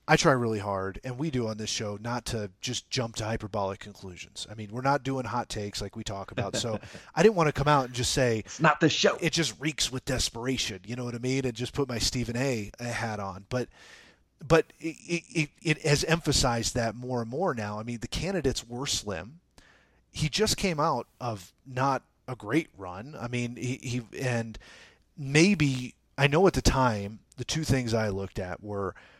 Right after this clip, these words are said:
Speaker 1: David Poyle's decision-making. So, uh, trust in Poyle, and I have and I do, to match culture and, and grow the team in the right direction. But I also,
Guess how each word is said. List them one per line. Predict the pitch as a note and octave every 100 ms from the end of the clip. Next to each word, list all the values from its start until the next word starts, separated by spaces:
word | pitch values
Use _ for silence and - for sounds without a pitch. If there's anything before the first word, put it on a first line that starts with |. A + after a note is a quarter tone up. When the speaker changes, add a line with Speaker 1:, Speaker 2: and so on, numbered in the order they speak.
| _ _ _ _ -
Speaker 1:
David | B2+ A#2+ -
Poyle's | - A#2+ A#2
decision-making. | - G#2 A2 F#2 F#2 F2+ G#2 A#2 - _ _
So, | - B2 G#2+ G#2+ _ _ - -
uh, | B2+ - A#2 B2
trust | - C3 A#2 -
in | C3 C3
Poyle, | G#2+ F#2+ G2 A#2 -
and | A#2+ A2+ A2 A#2 - _ -
I | A2
have | G#2+ G#2+ A#2+
and | B2
I | C#3+
do, | A2 F#2 A2+ - - - - - _ _ _ _
to | - C3
match | B2 C3 - -
culture | B2+ A2 - A2 D3+ _ _ _ _ -
and, | C#3 A#2 A2+ A2+
and | B2+ B2
grow | A#2+ B2
the | B2
team | - B2 B2
in |
the | A#2
right | A2+ A#2+
direction. | B2+ G#2 G2 - G2+ - - - - _ _ _ _ _ D3+
But | D3+ C#3+
I |
also, | D3+ F#3+ - C#3+ C3 B2